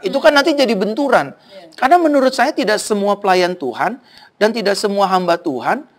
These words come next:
Speaker 1: itu dewasa dalam berpikir. Kadangkala, meskipun jam terbang pelayanan mereka udah lima belas tahun, dua puluh tahun, tiga puluh tahun,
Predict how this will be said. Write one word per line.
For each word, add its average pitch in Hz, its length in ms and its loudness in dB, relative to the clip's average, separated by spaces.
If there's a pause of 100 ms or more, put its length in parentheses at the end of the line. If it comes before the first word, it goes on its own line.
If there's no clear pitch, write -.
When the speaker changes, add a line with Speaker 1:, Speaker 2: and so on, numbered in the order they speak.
(300)
Speaker 1:
itu 226 240 -6
dewasa 190 480 6
dalam 240 240 6
berpikir. 226 720 0 (400)
Kadangkala, 208 800 4 (320)
meskipun 240 640 -4 (400)
jam 208 240 4
terbang 190 320 4
pelayanan 180 320 4
mereka 175 240 4
udah 139 240 4
lima 127 240 -2
belas 127 240 -4
tahun, 185 240 6
dua 131 160 -2
puluh 135 80 -6
tahun, 185 240 0
tiga 139 160 -2
puluh 139 160 -6
tahun, 196 320 0